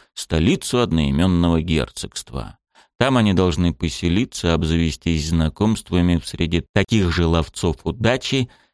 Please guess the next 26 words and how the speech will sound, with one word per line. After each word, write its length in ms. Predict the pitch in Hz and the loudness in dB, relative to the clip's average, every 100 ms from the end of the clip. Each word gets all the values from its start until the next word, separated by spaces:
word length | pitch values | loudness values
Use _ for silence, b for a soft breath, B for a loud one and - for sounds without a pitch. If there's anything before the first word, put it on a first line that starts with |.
| _ | _
и 100 | 110 | -2
слушать, 560 | 101 - 139 147 120 - | -2 0 0 0 -2 -2
смотреть, 600 | 92 85 - 95 107 87 | -2 0 0 0 0 0
запоминать 840 | 82 85 80 78 78 80 95 90 | -2 -2 0 0 2 2 2 0
всё 260 | - - 80 | -6 -4 -4
про 180 | - 78 | -4 -4
дела, 320 | 85 82 76 | 0 0 0
происходящие 1040 | - 80 73 - 80 82 73 - 73 73 | -2 -2 -2 -2 -2 0 0 -2 -6 -6
как 260 | - 76 - | -2 -4 -4
в 60 | - | -6
самом 400 | 76 73 71 95 | -2 0 0 0
Истере, 540 | 175 - 165 160 147 b b - | -2 -4 -4 -2 -4 b b -4
так 220 | 147 - | -4 -2
и 40 | 151 | 0
южнее, 1120 | 151 139 92 87 85 82 80 76 73 69 - _ _ | 2 2 2 2 4 4 2 2 0 -2 -6 _ _
в 100 | _ | _
королевстве 880 | - 87 78 85 - - - 98 - - | -2 0 2 0 -2 -8 -2 -2 -2 -4
Веск. 580 | 78 76 71 - - _ _ _ _ _ _ _ | -2 0 0 -4 -12 _ _ _ _ _ _ _
Точной 440 | 156 165 - 110 92 | -2 0 2 2 4
даты 400 | 120 135 - 95 | 2 2 0 0
возвращения 960 | 90 90 90 78 - 92 85 82 90 | 2 2 0 0 -2 0 2 2 2
Игорь 220 | 87 82 | 2 0
своей 340 | 78 - 82 82 | -2 -2 0 0
разведгруппе 720 | 82 80 80 78 87 - 78 | 0 0 -2 -2 -4 -2 -2
не 140 | 78 | 0
назначил, 840 | 78 78 78 80 80 90 - 151 | 2 0 0 0 0 0 -2 -4